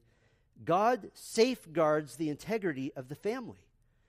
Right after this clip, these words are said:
God safeguards the integrity of the family. Now, I want you to know this here in Numbers thirty,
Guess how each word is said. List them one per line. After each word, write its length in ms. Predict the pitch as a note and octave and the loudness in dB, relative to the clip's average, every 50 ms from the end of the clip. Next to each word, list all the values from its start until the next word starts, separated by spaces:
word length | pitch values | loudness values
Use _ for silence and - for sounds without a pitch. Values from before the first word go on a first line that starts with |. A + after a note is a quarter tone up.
| _ _ _ _ - | _ _ _ _ -4
God 320 | A2+ F3+ A3+ C4+ C#4 A3 | 0 2 2 2 2 0
safeguards 640 | - - B3+ C#4 C#4 - - - G3 F3 F3 F3 C#3 | -2 -2 -2 0 0 -2 -2 0 2 2 2 2 0
the 140 | - F#3 F3 | -2 -4 -4
integrity 540 | E3 - - G#3 B3 A3 A#3 A3 F#3 F3 E3 | -4 -4 -4 -4 -4 -2 -4 -4 -4 -4 -4
of 100 | D3+ C3+ | -4 -6
the 40 | |
family. 500 | C3 - - G#3+ A3 A3 F#3 D#3 C#3 A#2+ - _ _ _ _ _ _ _ _ _ _ _ _ _ _ _ - | -8 -4 -2 -2 -2 0 -2 -2 -4 -4 -6 _ _ _ _ _ _ _ _ _ _ _ _ _ _ _ -2
Now, 80 | G3 | 2
I 40 | F#3+ | 2
want 240 | G#3 B3+ D#4 - - | 2 2 0 -2 -4
you 80 | C#4+ C4 | -2 0
to 140 | A3 G#3 | 2 2
know 300 | G3+ G3+ G3 A3 C#4+ D#4 | 2 2 2 4 4 4
this 200 | C#4+ A3+ F3 - | 4 2 0 0
here 200 | - G#3 A3+ A3+ | -2 0 0 2
in 100 | G#3+ G3+ | 2 2
Numbers 320 | G3+ A#3 C4+ B3+ A3+ F#3 - | 2 0 2 0 0 -2 -2
thirty, 500 | - B3+ C#4 D4 C4+ A#3+ A3+ A3 G#3+ | -4 -4 -2 -2 -2 -4 -4 -6 -8